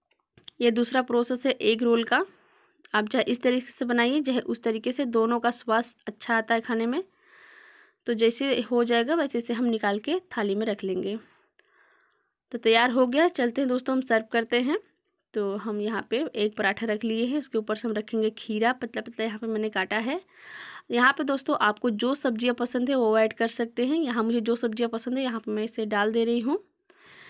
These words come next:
प्याज थोड़ा सा यहाँ पतला पतला काटा है उसे डाल दिया। यहाँ पे शिमला मिर्च मैंने इसमें डाल दिया थोड़ा सा।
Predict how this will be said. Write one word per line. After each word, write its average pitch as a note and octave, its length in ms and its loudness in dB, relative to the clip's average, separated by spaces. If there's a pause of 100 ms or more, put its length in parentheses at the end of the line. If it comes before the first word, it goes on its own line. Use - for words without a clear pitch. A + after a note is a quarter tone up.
(140)
प्याज A3+ 360 2
थोड़ा A3+ 180 2
सा A#3 140 -4
यहाँ A#3 160 -2
पतला A3 280 -6
पतला A3+ 200 -4
काटा G#3 240 -4
है G#3+ 60 0
उसे A3 140 -4
डाल G#3+ 260 0
दिया। A#3 220 0
यहाँ B3 260 -4
पे A3 100 -4
शिमला G#3+ 340 0
मिर्च G#3 280 -2
मैंने A3+ 200 -2
इसमें A3+ 220 -4
डाल G#3+ 200 -2
दिया A3+ 140 -2
थोड़ा A3 320 -2
सा। C4 260 -4